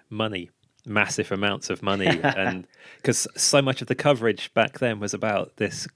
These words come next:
Speaker 1: what seemed at the time like a crazy salary he was being paid compared to everybody else. When you look at the numbers now, it <laughs> really doesn't feel like that at all, especially given what he went on to achieve. But, um,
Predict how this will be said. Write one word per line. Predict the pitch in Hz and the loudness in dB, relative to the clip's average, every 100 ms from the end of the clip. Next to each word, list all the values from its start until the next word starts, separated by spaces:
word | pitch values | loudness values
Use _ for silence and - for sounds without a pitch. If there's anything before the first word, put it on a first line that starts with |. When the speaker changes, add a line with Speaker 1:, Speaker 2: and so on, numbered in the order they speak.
| - _ _ | -20 _ _
Speaker 1:
what | 101 98 | -4 -4
seemed | - - 113 | -4 -2 0
at | 98 | 0
the | - | -2
time | 120 | -4
like | 92 | -4
a | 98 | -4
crazy | - 117 107 107 | 0 2 4 2
salary | - 117 123 98 | -2 -2 0 0
he | 85 90 | 0 -2
was | 90 | -4
being | 95 92 90 | -4 -6 -4
paid | 110 98 | -2 -2
compared | - 92 92 87 | -4 -6 -4 -4
to | 92 | -4
everybody | 87 87 92 | -2 0 0
else. | 92 90 - - - _ | -2 -6 -10 -14 -20 _
When | 107 | -2
you | 104 | 2
look | 113 - | 0 0
at | |
the | 98 | -4
numbers | 95 92 98 | -2 -2 -2
now, | 92 | 0
it | 87 | -2
<laughs> | - | -2
really | - | -2
doesn't | 101 95 - | -2 -4 -4
feel | - 90 | -4 -2
like | 90 | -2
that | 98 | -4
at | 101 117 | -2 -4
all, | 95 | -4
especially | - 110 - 92 | -2 -2 -2 -4
given | 92 87 | -6 -4
what | 95 | -2
he | 90 | -2
went | 98 | -2
on | 92 90 | -4 -6
to | 92 | -6
achieve. | 90 104 95 95 - | -4 -4 -4 -6 -4
But, | 92 - - | -4 -4 -4
um, | 90 85 | -4 -4